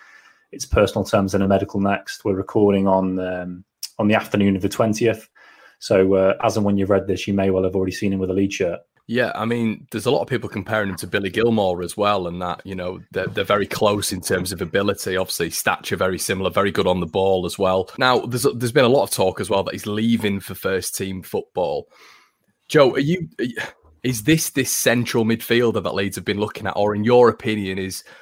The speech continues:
Speaker 2: is he coming to Leeds because he's been sold the project? You know, our twenty-three setup is very, very close to our first team setup. And does he see that as a more realistic viewpoint than, than sticking at Chelsea? D-, is, is that how you see it in, uh, in comparison to him just slotting into our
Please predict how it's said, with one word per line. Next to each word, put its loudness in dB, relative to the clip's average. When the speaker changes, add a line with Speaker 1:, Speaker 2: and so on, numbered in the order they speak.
Speaker 2:
is -4
he 2
coming 2
to -2
Leeds 0
because -6
he's -4
been -2
sold 2
the -4
project? 0
You -4
know, 2
our 4
twenty-three -2
setup -2
is -4
very, 2
very 0
close -2
to -2
our 2
first -2
team -4
setup. -2
And -6
does -2
he -2
see -4
that 2
as -6
a -2
more 0
realistic -2
viewpoint 0
than, -6
than -2
sticking -6
at -10
Chelsea? 0
D-, -2
is, -2
is 0
that 4
how 4
you 4
see 0
it -2
in, -6
uh, -8
in -8
comparison 0
to -8
him -6
just -8
slotting -2
into -4
our 2